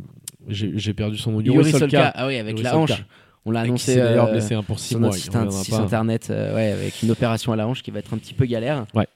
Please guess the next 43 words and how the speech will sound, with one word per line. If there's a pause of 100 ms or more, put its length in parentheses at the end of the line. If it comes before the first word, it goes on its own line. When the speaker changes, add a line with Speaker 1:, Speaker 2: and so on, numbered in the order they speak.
(100)
Speaker 1:
Moi,
il
y
a
un
dernier
point
que
j'aimerais
évoquer,
et
tu
sais
que
j'y
goûte
peu,
j'aime
pas
parler
de
ça
d'habitude.
On
a
déjà
reçu
des
auditeurs
avec
qui,
euh,
j'ai
des
échanges
un
petit
peu
mouvementés,
hein.
Speaker 2:
Et
virulents
là-dessus,